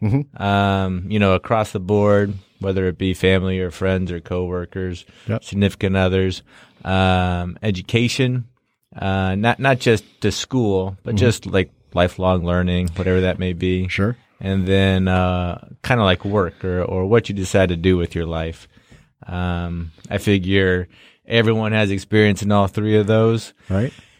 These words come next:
Speaker 2: And, um, if I can, um,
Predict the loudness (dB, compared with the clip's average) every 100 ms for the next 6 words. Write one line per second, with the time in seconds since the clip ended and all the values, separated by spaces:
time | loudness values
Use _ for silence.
0 | _ _ -2 2 2 2 2 0 -2 -2
1 | 0 2 0 -2 -4 -6 -8 -10 -18 _
2 | -12 0 0 2 2 4 2 -2 -4 -10
3 | -6 -4 -4 -6 -10